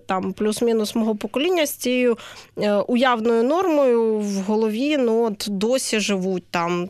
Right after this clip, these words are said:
тридцяти плюс річні, е, все одно, е, живуть з якимось таким, е, оглядкою на норму, яку колись в шістнадцять років вичитали в журналі «Космо».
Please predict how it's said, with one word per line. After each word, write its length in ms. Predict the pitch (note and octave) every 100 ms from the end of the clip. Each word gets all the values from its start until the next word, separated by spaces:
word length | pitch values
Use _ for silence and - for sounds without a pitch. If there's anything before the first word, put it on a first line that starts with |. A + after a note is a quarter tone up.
| -
тридцяти 540 | G3+ G#3+ A3+ G#3+ B3+
плюс 400 | - A#3+ A#3 -
річні, 520 | C4 F#4+ - D#4+ C#4
е, 60 | B3 - - - - G3+ G3 G3 G3
все 260 | G3 - A#3+
одно, 680 | A3 A3 B3 C#4+ D4+ C4 A#3 -
е, 260 | G3 G3 F#3+ G3 - - - A#2 - - -
живуть 680 | G#3 B3 A#3 D#4+ F4+ - -
з 480 | G#3 G#3 A#3+ A#3 A3
якимось 500 | G#3 G#3 B3 A3 -
таким, 300 | G#3 A#3 A3+
е, 60 | G#3 - - - G#3+ G3 -
оглядкою 800 | - A#3 C4+ D#4 E4+ - B3 A#3+
на 600 | A3+ A#3 A#3 A#3 A3+ A3+ -
норму, 400 | A#3 B3 D#4+ C4
яку 360 | A#3 G#3+ - B3
колись 520 | A#3 A#3 B3 A#3+ -
в 60 | -
шістнадцять 600 | B3 A#3 A#3 A3+ A3 A3
років 340 | C#4+ - A3+
вичитали 680 | G3 A#3 - - G#3+ G3+ G3+
в 440 | G3 F#3+ G3+ G3 F#3+
журналі 420 | G3+ G#3 G#3 G3+
«Космо». 460 | - - - G#3 A#3+